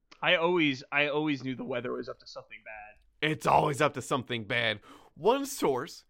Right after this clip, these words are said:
Speaker 2: used the same quote by John A. Rennie that I used in the Amphier Lyth Moore episode.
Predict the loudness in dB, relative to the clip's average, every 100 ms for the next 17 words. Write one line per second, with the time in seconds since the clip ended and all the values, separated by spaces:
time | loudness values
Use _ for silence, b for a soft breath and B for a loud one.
0 | b b b -6 -2 -2 -4 -8 -10 -4
1 | -2 -2 -4 0 0 0 -10 _ _ _
2 | 2 2 -2 -2 0 2 2 0 0 0
3 | 2 2 2 -2 -10 _ _ _ _ 2
4 | 4 2 2 0 -4 -8 -14 b b -4
5 | 0 0 0 0 -2 -2 -6 -2 0 0
6 | 0 -2 -2 0 0 0 -4 -8 -8